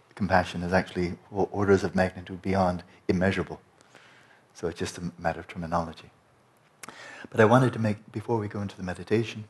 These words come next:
which will be now kind of in a rhythm that we'll be already familiar with, 'cause it poses the same four points. This is the classic liturgy. Uh, often it's just chanted, but I'm really unpacking this so it's a full-fledged meditation,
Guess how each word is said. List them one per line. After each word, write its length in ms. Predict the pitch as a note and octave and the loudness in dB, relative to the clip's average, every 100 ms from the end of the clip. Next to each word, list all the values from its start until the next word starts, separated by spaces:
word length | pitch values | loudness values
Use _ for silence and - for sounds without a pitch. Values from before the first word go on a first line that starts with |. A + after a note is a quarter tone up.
| _ - | _ -18
which 120 | F#2+ | -12
will 80 | F#2+ | -2
be 140 | G#2 | 0
now 380 | G2+ G#2 G2+ F#2+ - | 2 2 0 -6 -12
kind 180 | G#2 F#2+ | -12 -12
of 160 | - - _ _ _ | -12 -20 _ _ _
in 120 | G#2 G#2 | -2 0
a 60 | |
rhythm 280 | G2 G#2+ G2 | 2 0 0
that 140 | F#2+ F2 | -2 -6
we'll 80 | |
be 100 | F#2 | -6
already 300 | F#2 F#2+ F2 | -4 -4 -6
familiar 400 | E2+ F#2 G#2 A#2+ | -10 -6 -4 -4
with, 220 | F2 D#2+ - - - - | -6 -12 -20 -20 -20 -8
'cause 180 | G#2+ - | -6 -2
it 140 | - | -4
poses 320 | - G#2+ G#2 | -2 -4 -6
the 80 | F#2 | -10
same 300 | - G2+ G2 | -2 0 0
four 240 | F#2+ G2+ F#2 | -2 -4 -4
points. 500 | - F#2 E2+ - - _ _ _ _ _ _ | -4 -6 -8 -14 -16 _ _ _ _ _ _
This 160 | A2 - | -6 -4
is 100 | G2 | -8
the 80 | - | -2
classic 420 | F#2+ F2 F#2 F#2 | 0 0 -4 -4
liturgy. 460 | F2 F#2 - E2 _ - - - - - - | -6 -6 -14 -18 _ -20 -20 -20 -20 -20 -10
Uh, 100 | F#2+ | -2
often 280 | A2 B2 A#2 | 0 0 -2
it's 100 | G#2 | -2
just 180 | G#2+ - | -4 -6
chanted, 420 | - G2 - D2 | -4 -2 -4 -8
but 120 | F2+ | -6
I'm 120 | F#2 | -4
really 200 | G2 F2+ | -4 -2
unpacking 560 | - F2+ - F#2+ - F2 | -2 -2 -4 -4 -6 -10
this 140 | E2+ | -10
so 160 | - F2 | -8 -8
it's 100 | - | -8
a 60 | F#2 | -10
full-fledged 480 | F#2 E2+ E2+ - | -8 -6 -6 -4
meditation, 560 | F2 D#2+ E2 F2 - | -6 -8 -8 -8 -10